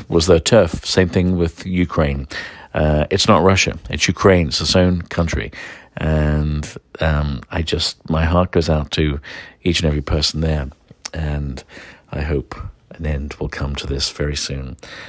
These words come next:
Uh, I had to just mention that because a couple of things on the list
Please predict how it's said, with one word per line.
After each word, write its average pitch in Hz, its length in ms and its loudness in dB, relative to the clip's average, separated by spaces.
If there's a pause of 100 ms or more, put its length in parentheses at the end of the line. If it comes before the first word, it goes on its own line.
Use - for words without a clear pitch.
(240)
Uh, 87 360 4
I - 40 -2
had 104 160 4
to 98 80 -2
just 90 200 -2
mention 82 280 0
that 92 180 0
because - 460 2
a - 40 -10
couple 107 240 2
of 104 80 -2
things 110 220 4
on 104 140 6
the 95 40 6
list 139 300 4